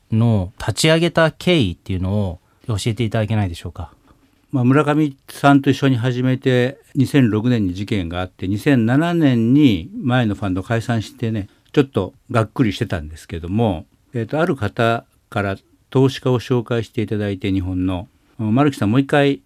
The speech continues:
Speaker 2: アクティビスト戦略やりませんか」ということをお誘いいただいたんですね。で、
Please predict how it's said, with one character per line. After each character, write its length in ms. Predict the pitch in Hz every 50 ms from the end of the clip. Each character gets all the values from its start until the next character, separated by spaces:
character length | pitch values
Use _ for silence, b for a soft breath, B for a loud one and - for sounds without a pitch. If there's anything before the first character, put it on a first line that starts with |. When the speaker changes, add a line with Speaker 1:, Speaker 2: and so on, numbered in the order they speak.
| _ -
Speaker 2:
ア 80 | -
ク 100 | - -
テ 100 | - 139
ィ 20 | 135
ビ 60 | 139
ス 100 | 131 -
ト 280 | - - - 117 120 117
戦 200 | - 139 123 117
略 180 | 107 95 92 92
や 140 | 165 135 113
り 80 | 117
ま 120 | 131 143 139
せ 80 | 156
ん 80 | 139 101
か」 120 | - 85 80
と 240 | - 82 78 78 - _ _ _ _ _
い 80 | 147 143
う 160 | 143 143 135
こ 340 | 135 - 135 135 - 147 139
と 280 | 135 - - 123 117
を 20 | 113
お 60 | 107
誘 260 | - - 104 101 107
い 20 | 104
い 20 |
た 80 | 107 98
だ 80 | 104
い 60 | 104 98
た 100 | 101 95
ん 80 | 92
で 60 | 80
す 100 | 78 -
ね。 160 | 87 98 120 131 b b b b b b
で、 240 | - 139 135 135 135